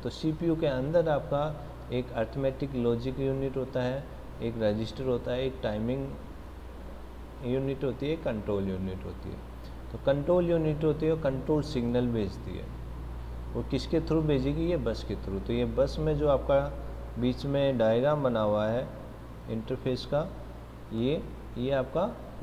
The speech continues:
बस का interface है। तो जो memory के साथ और आपका input output के साथ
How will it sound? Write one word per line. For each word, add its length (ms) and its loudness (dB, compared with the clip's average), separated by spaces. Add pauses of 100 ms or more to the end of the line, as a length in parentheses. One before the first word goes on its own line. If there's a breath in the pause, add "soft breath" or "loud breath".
(120)
बस 280 -2
का 80 0
interface 640 -6
है। 60 -10 (1500)
तो 100 0
जो 360 2 (580)
memory 500 6
के 160 2
साथ 540 4
और 200 6
आपका 320 4
input 400 2
output 420 2
के 80 2
साथ 280 2